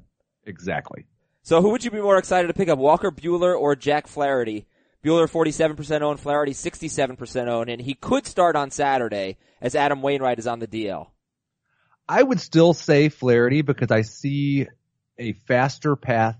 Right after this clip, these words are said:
Speaker 1: to long-term viability. I don't think, even if Walker Buehler pitches well Monday and pitches well Saturday, I don't think there's any question he's going back to the minors unless somebody else gets hurt, and maybe two somebody else's. So
Speaker 2: Right.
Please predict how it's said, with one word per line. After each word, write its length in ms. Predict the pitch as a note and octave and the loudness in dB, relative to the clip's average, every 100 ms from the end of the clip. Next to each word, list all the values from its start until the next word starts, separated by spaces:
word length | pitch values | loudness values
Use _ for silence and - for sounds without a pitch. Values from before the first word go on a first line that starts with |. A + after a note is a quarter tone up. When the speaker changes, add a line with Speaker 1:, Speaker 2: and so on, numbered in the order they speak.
| _ | _
Speaker 1:
to 220 | - A2 | -6 -4
long-term 640 | F#2 G2+ A2 B2+ B2 C#3 C3+ | -2 0 2 0 -2 -2 2
viability. 680 | C#3+ C#3 C#3+ D3+ D#3 F3 - _ _ _ - | 4 4 4 2 2 0 -4 _ _ _ 0
I 140 | G3 | 2
don't 320 | A#3 F#3 - | 4 2 -2
think, 340 | - C3+ C3 - | -2 -2 -2 -4
even 280 | D#3+ E3 C3+ | -4 0 -2
if 120 | A2+ | 2
Walker 300 | C3 B2+ A#2 | 0 2 -4
Buehler 460 | G#2 A2+ A#2 G#2 | -4 -2 0 -2
pitches 300 | G2+ G2+ G2 | -2 -4 -4
well 480 | F2 G#2+ G#2 G#2 G#2 _ _ _ - | -2 0 2 2 -2 _ _ _ -2
Monday 600 | A2 C#3 C3+ C3+ C#3 - | 0 0 0 -2 -4 -8
and 300 | A#2+ C3 D3+ | -8 -4 -2
pitches 260 | D3+ C#3 B2 | 0 -2 0
well 160 | C3 | 0
Saturday, 420 | A2+ A#2+ B2 C3 B2 | 2 2 4 4 2
I 40 | |
don't 100 | A#2+ | 2
think 120 | C3+ | -2
there's 100 | A2+ | -2
any 120 | B2+ | -4
question 360 | A#2 B2 A2+ G#2 | 0 0 0 -2
he's 120 | G2+ | -2
going 220 | G#2+ G#2+ | 0 0
back 220 | F#2+ G2+ - | 2 -2 -2
to 60 | |
the 60 | F#2+ | -2
minors 380 | G2 G2 F2 E2 | 0 0 -2 -2
unless 260 | F#2 F2+ | -4 -2
somebody 340 | G#2+ G2 F#2 F2+ | -2 0 0 0
else 200 | E2+ - | -2 -6
gets 200 | E2+ - | -10 -6
hurt, 180 | D#2+ - | -6 -2
and 60 | B2 | 2
maybe 200 | A3+ A#3+ | 2 0
two 240 | - B3 | -2 0
somebody 340 | - G#2 E2+ | 2 0 -2
else's. 400 | G#2 - - - _ _ _ _ _ | -8 -12 -18 -20 _ _ _ _ _
So 500 | - C#3+ C#3 C3 G#2 | 4 6 8 6 2
Speaker 2:
Right. 200 | F#2 | -10